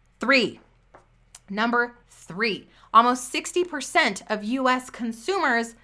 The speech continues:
listen to podcasts. Oh my goodness. This means that h-, over half of U S consumers, people that spend money and buy the things, are actually listening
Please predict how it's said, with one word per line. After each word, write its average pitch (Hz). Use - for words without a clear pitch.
listen 262
to -
podcasts. 339
Oh 254
my 320
goodness. 277
This 269
means 247
that 226
h-, -
over 247
half -
of 208
U 214
S 240
consumers, 214
people 202
that 180
spend 208
money 196
and 165
buy 220
the 214
things, 190
are 254
actually 208
listening 175